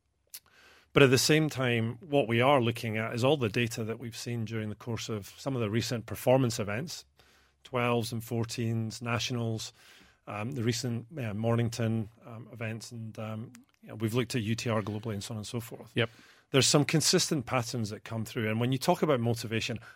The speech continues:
Speaker 1: I can't talk to why a twelve or thirteen-year-old kid wants to get on the court. But first and foremost, we hope they're getting on court because they love playing the game. That's the first thing you want. And then secondly, you want them to, you want them to, to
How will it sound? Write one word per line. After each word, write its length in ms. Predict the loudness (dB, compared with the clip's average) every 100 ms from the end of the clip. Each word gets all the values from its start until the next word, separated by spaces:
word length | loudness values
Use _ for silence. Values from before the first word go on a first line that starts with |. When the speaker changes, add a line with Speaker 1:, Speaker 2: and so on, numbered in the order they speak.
| _
Speaker 1:
I 140 | 2 2
can't 320 | 4 2 2
talk 500 | 4 4 4 -2 -18 _ _ _ _ _ -8
to 80 | -2
why 280 | 4 6 6
a 120 | 4
twelve 340 | 0 2 2
or 60 | 2
thirteen-year-old 580 | -2 -4 -4 -4 -4 -4
kid 200 | -6 -4
wants 200 | -4 -6
to 80 | -6
get 140 | -6
on 140 | -6
the 60 | -8
court. 440 | -10 -4 -4 -4
But 120 | -8 2
first 260 | 2 2
and 100 | -2
foremost, 400 | 0 0 0 -2
we 80 | 2
hope 160 | 2 2
they're 80 |
getting 220 | 0 0 0
on 120 | -4
court 320 | -8 -6 -6
because 400 | -8 -4 -4 -6 _ _ _ _ -10
they 220 | -6 -2
love 240 | 0 -2
playing 260 | 0 0 0
the 60 | -2
game. 300 | -4 -6 -8
That's 180 | -8
the 60 | -8
first 300 | -2 -2 -2
thing 260 | -8 -8 -12 -6
you 140 | -4
want. 280 | -2 -4 -6 -20 -20 -20 -20 _ _
And 120 | 2 4
then 100 | 6
secondly, 400 | 6 6 4 4
you 80 |
want 140 | 4 2
them 120 | 0
to, 200 | -2 -2
you 160 | 0 0
want 160 | 0
them 160 | -2 -6
to, 380 | -2 -2 -2 -4 -10
to 180 | -10